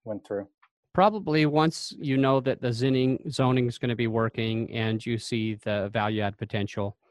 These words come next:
Speaker 2: the, I think the next one is making sure you can fund it. So how did you close on this property?
Speaker 1: Most of my deals that I do is a combination of, uh, construction, um, commercial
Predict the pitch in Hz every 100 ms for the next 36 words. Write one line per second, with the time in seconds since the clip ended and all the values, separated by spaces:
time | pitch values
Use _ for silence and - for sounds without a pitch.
0 | _ _ - 131 - - 123 123 175 185
1 | 120 117 - 120 110 101 - - 120 117
2 | 113 - 110 104 113 104 120 117 92 85
3 | - - 107 107 107 139 156 156 139 131
4 | 117 - 120 110 107 104 104 - - _
5 | 107 - 85 85 _ _ _ _ _ -
6 | _ _ _ _ _ 147 190 202 247 208
7 | 185 165 165 151 143 151 147 139 127 139
8 | 127 123 - 147 139 143 - 139 120 127
9 | 123 117 131 123 - 131 - 151 147 156
10 | - 127 120 120 120 123 _ - 135 131
11 | 156 143 139